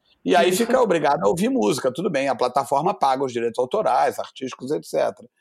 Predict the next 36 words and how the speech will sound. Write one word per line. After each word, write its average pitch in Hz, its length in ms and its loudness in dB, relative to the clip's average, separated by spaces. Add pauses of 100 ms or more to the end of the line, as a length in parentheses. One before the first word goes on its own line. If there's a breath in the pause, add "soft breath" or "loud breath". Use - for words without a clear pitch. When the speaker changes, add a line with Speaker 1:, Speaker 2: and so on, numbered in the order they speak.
(120)
Speaker 1:
Muito - 200 0
bem. 139 280 2 (400 soft breath)
Então, 285 420 2 (260 soft breath)
o 160 120 0
mundo 208 260 2
da 220 160 4
música, 202 320 0
ele 202 120 2
caminhou 190 420 2
numa 143 160 0
direção, 131 580 0
né? 202 240 0 (260 soft breath)
Que 147 80 0
ele 143 140 2
vinha 123 460 -2 (200)
s-, - 200 -6 (260)
lá 147 180 4
de 277 140 0
trás 151 300 2
na 135 100 -2
coisa 135 240 -2
da 123 140 0
compra 190 420 0
dos 151 180 -2
formatos, 156 840 -2 (140)
que 120 60 0
era 117 120 2
como 120 220 -4
você 117 200 -2
embarcava 120 480 0
pra 123 180 0
música 120 260 -6
chegar 117 440 0 (280)
na 127 180 2
Cris. 156 600 -2 (300 soft breath)
Depois, 175 760 2